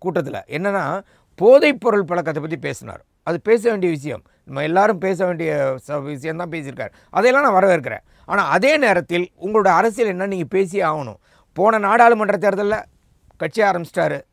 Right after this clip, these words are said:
ஆனா நான் யாருக்கு ஓட்டுன்னு சொல்ல மாட்டேன். நாடாளுமன்ற தேர்தல்ல ஒரு பெரிய போர் அது. நீ பார்த்தீங்கன்னா அரசியல் சட்டத்தை காப்பாற்ற வேண்டும் என்று ஒரு பக்கம், இன்னொரு பக்கம் மதவாதத்தின் அடிப்படையில் இன்னொரு பக்கம். இந்த போராட்டத்துல விஜய் யார் பக்கம் நிற்கிறாருன்னு பேசணும்ல,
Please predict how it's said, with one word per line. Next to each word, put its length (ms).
ஆனா 320
நான் 240
யாருக்கு 460
ஓட்டுன்னு 180
சொல்ல 220
மாட்டேன். 260
நாடாளுமன்ற 600
தேர்தல்ல 320
ஒரு 180
பெரிய 320
போர் 460
அது. 320
நீ 160
பார்த்தீங்கன்னா 300
அரசியல் 380
சட்டத்தை 300
காப்பாற்ற 460
வேண்டும் 280
என்று 260
ஒரு 240
பக்கம், 380
இன்னொரு 280
பக்கம் 280
மதவாதத்தின் 540
அடிப்படையில் 440
இன்னொரு 220
பக்கம். 420
இந்த 400
போராட்டத்துல 800
விஜய் 280
யார் 260
பக்கம் 240
நிற்கிறாருன்னு 520
பேசணும்ல, 480